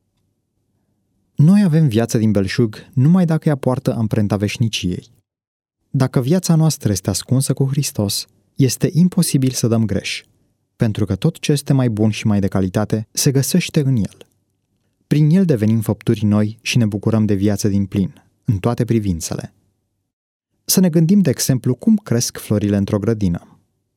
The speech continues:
Noi le așteptăm zi după zi să îmbobăcească, să-și deschidă petalele și să ne încânte cu parfumul și culoarea lor delicată. Dar toate acestea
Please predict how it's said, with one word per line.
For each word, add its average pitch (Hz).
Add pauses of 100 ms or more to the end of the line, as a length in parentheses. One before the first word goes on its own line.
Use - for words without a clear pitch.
(520)
Noi 185
le 180
așteptăm 131
zi 131
după 170
zi 135
să -
îmbobăcească, 120 (100)
să-și -
deschidă 135
petalele 113
și -
să 175
ne 165
încânte 185
cu 165
parfumul 127
și -
culoarea 101
lor 95
delicată. 101 (1120)
Dar 101
toate 139
acestea 127